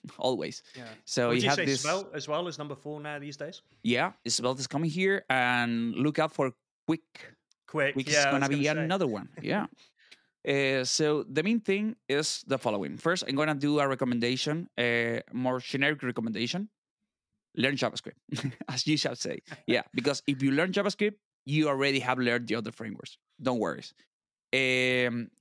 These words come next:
Speaker 1: I have six or seven years of experience in Angular, Angular J S, and Angular. Let me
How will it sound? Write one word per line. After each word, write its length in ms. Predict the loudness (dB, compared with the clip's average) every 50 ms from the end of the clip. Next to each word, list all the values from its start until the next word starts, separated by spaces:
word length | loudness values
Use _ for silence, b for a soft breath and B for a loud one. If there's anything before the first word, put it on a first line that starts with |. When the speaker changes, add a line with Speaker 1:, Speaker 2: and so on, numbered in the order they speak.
| _ -6
Speaker 1:
I 60 | -2
have 300 | 0 2 2 2 0 -2 _ -6
six 420 | -2 0 0 0 2 2 2 2
or 80 | 2 2
seven 260 | 2 2 0 0 2
years 280 | 2 0 2 0 0
of 40 | -2
experience 760 | -4 -6 -10 -8 _ 0 2 2 4 2 2 2 0 0 0
in 160 | 2 2 2
Angular, 580 | 2 2 2 2 2 2 2 2 2 0 -2 -4 -2
Angular 300 | -2 0 2 2 2 2
J 280 | 0 0 0 2 2 2
S, 120 | 0 0 0 0
and 200 | 2 2 2 2
Angular. 380 | 2 2 2 2 2 0 -2 b b b b _ _ _ _ _ _ _
Let 120 | -2 0 0
me 80 | 0